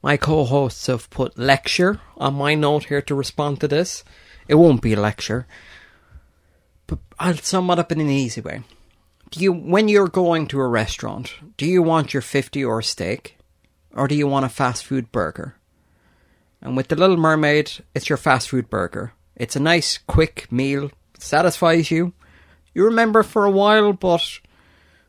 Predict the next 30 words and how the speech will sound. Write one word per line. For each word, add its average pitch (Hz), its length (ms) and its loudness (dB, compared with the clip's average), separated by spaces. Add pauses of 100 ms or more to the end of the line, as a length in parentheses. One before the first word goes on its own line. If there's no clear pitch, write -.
(140)
would 180 180 -4
you 185 60 -6
go 196 140 0
back 196 260 0
and, 175 380 -10
again 180 340 0
and 180 160 0
watch 180 300 -2
it? - 340 -6 (220)
Would, 156 240 -8
would 170 180 -4
you 185 80 -4
go 180 220 -2
again? 175 580 -2
You 175 100 -2
know, 170 140 0
you 208 160 -2
might, 359 400 0
you 254 80 -2
might 226 220 2
not. 180 320 4 (320)
It's - 140 -8
a 165 40 -4
maybe. 110 400 -2 (1400)
But 127 100 -8
with 156 160 -4
your 151 80 -2
fifty 175 340 -2
euro 139 200 -2
steak, 120 600 0